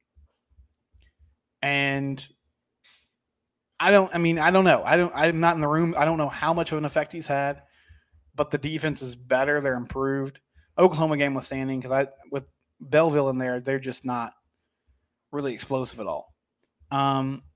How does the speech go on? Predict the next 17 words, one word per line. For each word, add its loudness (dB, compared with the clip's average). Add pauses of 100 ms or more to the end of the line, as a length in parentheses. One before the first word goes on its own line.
(160)
but 2
this 8
looks 0
like 8
a 0
complete 0
football 2
team. -8
And -8
so 0
that 8
game 2
in 4
Austin, 2
in -4
my -2
mind, -8